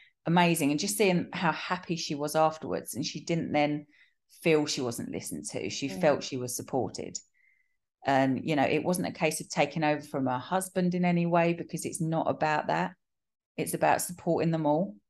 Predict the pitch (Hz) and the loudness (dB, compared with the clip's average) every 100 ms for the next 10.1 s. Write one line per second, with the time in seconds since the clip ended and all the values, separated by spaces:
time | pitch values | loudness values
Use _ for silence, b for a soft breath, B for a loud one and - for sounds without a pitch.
0 | _ _ _ _ _ - 156 170 165 - | _ _ _ _ _ 4 6 6 4 2
1 | 160 190 175 170 170 139 170 170 170 - | 2 4 4 4 4 2 0 0 -2 -2
2 | 170 170 - - - - 175 156 151 160 | -2 -2 0 -2 -2 0 2 4 2 0
3 | - 139 135 135 - 135 156 170 - b | 0 0 2 0 2 2 2 -2 -4 b
4 | b b b b - 156 147 139 139 147 | b b b b -2 2 6 6 6 6
5 | 156 - _ 156 151 156 175 170 - 170 | 2 -4 _ 4 4 4 -2 -4 2 4
6 | - 165 165 156 - 165 156 143 - 160 | 4 4 4 2 0 -2 0 -2 -2 -2
7 | 151 147 156 143 127 135 175 - _ _ | 0 4 6 6 4 2 -2 -8 _ _
8 | _ _ _ _ _ 160 - 165 156 151 | _ _ _ _ _ -4 -2 2 4 4
9 | - 160 147 139 135 - - - 175 87 | 0 -2 0 -2 -2 -8 -10 -4 -2 -4